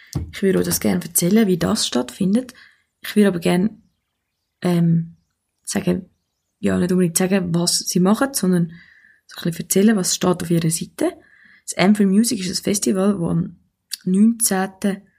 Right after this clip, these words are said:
bis am einundzwanzigsten März stattgefunden hätte. Also eigentlich schon vorbei. Dann haben, hast du eigentlich wie können dabei sein.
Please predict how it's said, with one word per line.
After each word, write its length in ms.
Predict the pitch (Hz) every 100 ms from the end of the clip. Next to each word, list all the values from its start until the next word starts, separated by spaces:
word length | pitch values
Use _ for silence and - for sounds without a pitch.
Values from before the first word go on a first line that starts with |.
| _ _
bis 160 | - 175
am 340 | 175 165 165 - _ _ _ _ -
einundzwanzigsten 500 | 175 190 180 180 -
März 240 | 180 202 -
stattgefunden 580 | - 196 - 214 220
hätte. 340 | 208 208 - 285 - _ _ _ _ _ -
Also 300 | 175 - -
eigentlich 260 | - 180 170
schon 120 | 175
vorbei. 340 | 170 170 202 - - _ _ _ - _ _ _ _ _ _ _ _ _ _ _ _ _ _ _ -
Dann 120 | 190
haben, 120 | 180 -
hast 180 | 180 185
du 40 |
eigentlich 200 | 180 -
wie 100 | 185
können 280 | - 196 165
dabei 280 | 170 180 180
sein. 400 | - 170 165